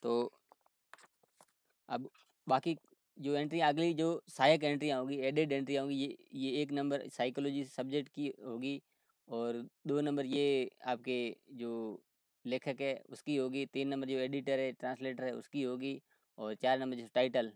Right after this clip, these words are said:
title जो इसका, जो किताब का title, उसी की entry होगी। बाकी कोई एंट्री इसमें एस-, ए-, एसीआर में नहीं होगी। तो पहला हम यहाँ पर लिख देंगे टीआईटीएलई, एडेड एंट्री।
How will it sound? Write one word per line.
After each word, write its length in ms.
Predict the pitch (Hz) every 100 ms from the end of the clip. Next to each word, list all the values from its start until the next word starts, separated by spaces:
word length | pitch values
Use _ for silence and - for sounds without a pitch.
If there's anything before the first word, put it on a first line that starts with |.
| -
title 320 | 123 127 131
जो 80 | 127
इसका, 240 | 110 127
जो 120 | 120
किताब 340 | 110 123 131 120
का 60 |
title, 260 | 117 117 117
उसी 260 | 117 - 117
की 100 | 117
entry 240 | 113 113
होगी। 140 | 110
बाकी 280 | 113 110 127
कोई 160 | 113 113
एंट्री 300 | 107 113 123
इसमें 260 | 110 120 151 _ _ _ _
एस-, 220 | - 120 - 123
ए-, 200 | 113 110
एसीआर 320 | 123 - 127 113
में 140 | 110
नहीं 200 | 107 107
होगी। 220 | 92 92 - _ _ _
तो 100 | -
पहला 340 | 101 127 135 139
हम 220 | 139 143 - _ _ _ -
यहाँ 200 | 127 120
पर 100 | 123
लिख 180 | 123 143
देंगे 360 | 123 120 147 - _ _ _ _ _ _ _ _ _ _ _ _ _ _ _ _ _ _ _ _ _ _ _ _ _ _ _ _ - _ _ -
टीआईटीएलई, 880 | 120 123 127 - 123 120 123 147 175 _ _ _ _ _ _ _ _ - -
एडेड 280 | 131 127 113
एंट्री। 320 | 107 98 101